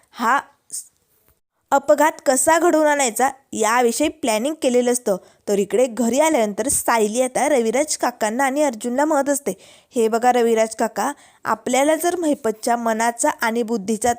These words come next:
तोल हलवायचा असेल तर आपल्याला तो अपघात पुन्हा घडवून आणावा लागेल. त्यासाठी आपल्याला त्या जागेवरती प्रतिमा आत्यांना घेऊन जावं लागेल. कसं आहे ना, या बावीस वर्षापूर्वी झालेल्या अपघाताबद्दल फक्त दोन व्यक्तींनाच माहिती,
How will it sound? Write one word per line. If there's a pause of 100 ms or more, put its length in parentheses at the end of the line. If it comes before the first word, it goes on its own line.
तोल
हलवायचा (120)
असेल (400)
तर (100)
आपल्याला
तो
अपघात (120)
पुन्हा
घडवून
आणावा
लागेल. (360)
त्यासाठी
आपल्याला
त्या
जागेवरती
प्रतिमा
आत्यांना (120)
घेऊन
जावं
लागेल. (380)
कसं
आहे
ना, (300)
या (120)
बावीस
वर्षापूर्वी (100)
झालेल्या
अपघाताबद्दल (120)
फक्त
दोन
व्यक्तींनाच
माहिती,